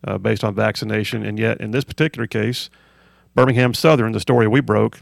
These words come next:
is charging five hundred dollars extra for your education if you cannot prove your vaccination status,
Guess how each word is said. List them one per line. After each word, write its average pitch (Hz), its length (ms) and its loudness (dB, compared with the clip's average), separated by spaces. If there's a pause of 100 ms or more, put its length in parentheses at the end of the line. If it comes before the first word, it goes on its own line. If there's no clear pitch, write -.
(140)
is 107 100 -8
charging 113 360 0
five 127 260 0
hundred 123 220 0
dollars 120 360 2
extra 120 320 -2
for - 140 -4
your 107 120 0
education 107 640 -4
if 110 160 -8
you 107 80 -8
cannot 113 360 -4
prove 120 240 -2
your 101 80 -6
vaccination 107 560 -6
status, 101 500 -6